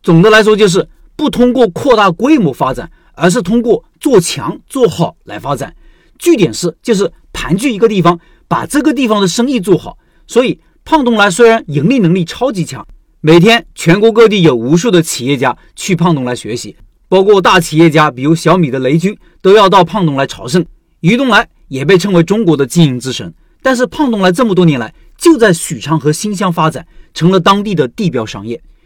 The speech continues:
如果是一般的老板，估计早就全国各地了，甚至世界各地了。但如果这样，我估计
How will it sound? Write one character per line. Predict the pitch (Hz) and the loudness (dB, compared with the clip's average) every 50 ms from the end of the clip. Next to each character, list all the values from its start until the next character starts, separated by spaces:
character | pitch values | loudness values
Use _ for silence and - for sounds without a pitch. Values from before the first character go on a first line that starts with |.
| _ _ _ _ _ _ | _ _ _ _ _ _
如 | 131 160 208 | 0 0 4
果 | 196 190 | 4 4
是 | 170 190 208 | 2 2 0
一 | 196 | 2
般 | 170 185 175 | 2 4 4
的 | 156 | 2
老 | 131 123 139 | 2 2 0
板， | 127 127 - - - _ _ _ - | 0 -2 -6 -8 -16 _ _ _ -6
估 | 208 220 226 | -2 -2 0
计 | 208 247 220 | 2 2 0
早 | 170 185 165 117 131 | 2 0 -2 0 2
就 | 165 196 | 0 0
全 | 165 - 156 160 185 | 0 0 -2 0 2
国 | 190 185 | 4 4
各 | 180 185 233 214 | 4 6 4 4
地 | 180 165 160 | 4 4 2
了， | 139 104 87 - | 0 -2 -6 -8
甚 | - 240 240 208 | -6 -4 -4 -2
至 | 190 208 | -2 -4
世 | 180 - 330 277 202 | -4 -4 -6 -4 2
界 | 220 196 | 2 2
各 | 170 165 185 165 | 4 4 2 2
地 | 147 147 131 | 2 -2 -6
了。 | 107 87 - _ _ _ _ - | -8 -8 -12 _ _ _ _ -2
但 | 254 240 190 | 0 0 0
如 | 208 220 | 0 0
果 | 208 208 | -2 0
这 | 180 247 | 2 2
样， | 233 202 - - _ _ _ | 2 2 0 -4 _ _ _
我 | 131 127 127 | -8 -6 -4
估 | 127 165 196 | -2 -2 0
计 | 175 175 175 - | 0 0 -2 -4